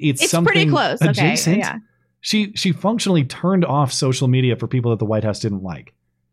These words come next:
Speaker 1: She, and then she's warning, like, "Well, Trump's gonna hit the internet switch. You won't have it anymore."
Speaker 2: Okay.
Speaker 1: Th-, this, um, this bespectacled homo,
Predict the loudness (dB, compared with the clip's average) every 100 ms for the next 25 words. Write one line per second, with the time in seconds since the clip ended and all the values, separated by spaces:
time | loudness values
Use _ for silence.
0 | _ _ _ _ -8 -2 2 2 2 0
1 | 2 2 4 2 0 -4 -4 -4 -2 -2
2 | 0 -2 -2 -4 -6 -4 -2 -2 -6 -10
3 | -8 -6 -6 -6 -8 -6 -8 -6 -6 -8
4 | _ _ _ _ _ -8 -8 -8 -8 -4
5 | -2 2 0 2 0 0 0 0 -2 -4
6 | -6 -8 _ 0 0 0 0 -2 0 -2
7 | -2 -2 -2 0 -2 -4 -14